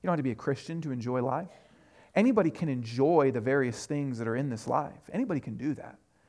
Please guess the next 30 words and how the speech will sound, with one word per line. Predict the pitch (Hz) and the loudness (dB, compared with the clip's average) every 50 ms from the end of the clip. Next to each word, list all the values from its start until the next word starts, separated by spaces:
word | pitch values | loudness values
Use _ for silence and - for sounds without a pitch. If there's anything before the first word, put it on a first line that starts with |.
| _ _ _ _ _ _ | _ _ _ _ _ _
But | - 156 | 0 0
if | 151 135 | 0 2
you | 165 214 269 | 2 2 2
know | 254 190 156 147 156 185 208 | 4 4 4 6 6 6 6
that | 175 147 | 6 4
those | - 160 151 147 - | 4 4 4 4 2
things | - 175 165 135 160 147 | 0 0 0 2 2 4
aren't | 156 165 165 151 | 2 2 2 0
just | 135 123 - - - | -4 -4 -4 -6 -4
things, | - 160 151 160 185 196 185 151 | 0 0 2 2 2 0 -2 -4
but | - 139 - | -6 -6 -6
they're | - 117 110 | -6 -6 -8
gifts | 113 120 117 123 147 185 240 247 - - - - - - - _ _ _ _ _ _ _ _ _ _ _ _ _ _ _ _ | -8 -6 -2 2 2 2 2 0 -6 -12 -20 -20 -20 -20 -20 _ _ _ _ _ _ _ _ _ _ _ _ _ _ _ _
that | - - | -16 -12
somebody | - 190 170 151 143 | -8 -6 -4 -2 -4
created | 127 - - - 160 135 127 131 156 185 208 202 - - | -4 -6 -6 -4 -2 0 0 0 0 0 -2 -4 -6 -8
to | - | -10
give | 120 117 120 135 165 180 180 | -8 -4 -2 -2 -2 -2 -4
to | - - | -8 -10
you, | 202 214 240 269 262 - _ _ _ _ _ _ _ _ _ _ _ _ _ - | -8 -8 -8 -10 -12 -16 _ _ _ _ _ _ _ _ _ _ _ _ _ -4
that | 175 214 214 | -4 -2 -2
increases | 202 180 156 - - - - 240 247 240 - 269 226 160 | -2 -4 -4 -6 -8 -8 -6 -4 -4 -4 -6 -8 -6 -4
our | 139 127 117 | -4 -4 -4
joy. | 104 123 104 - - - _ _ _ _ _ _ _ _ _ _ _ _ _ _ _ _ _ _ _ _ _ _ _ _ _ _ _ _ _ _ _ _ - - _ _ - | -4 -6 -10 -10 -12 -16 _ _ _ _ _ _ _ _ _ _ _ _ _ _ _ _ _ _ _ _ _ _ _ _ _ _ _ _ _ _ _ _ -20 -20 _ _ -4
See, | 165 202 185 170 180 185 | -2 0 0 -2 -2 0
you | 185 175 240 294 | 4 6 6 6
can | - - 330 233 156 | 4 4 2 4 8
buy | 156 156 180 226 | 10 10 10 8
something | 233 - - 196 151 123 - 135 127 127 131 127 - | 6 4 0 -2 -2 -2 -2 -2 -2 -2 -4 -4 -4
and, | 147 147 135 131 123 | -2 -2 -2 -2 -6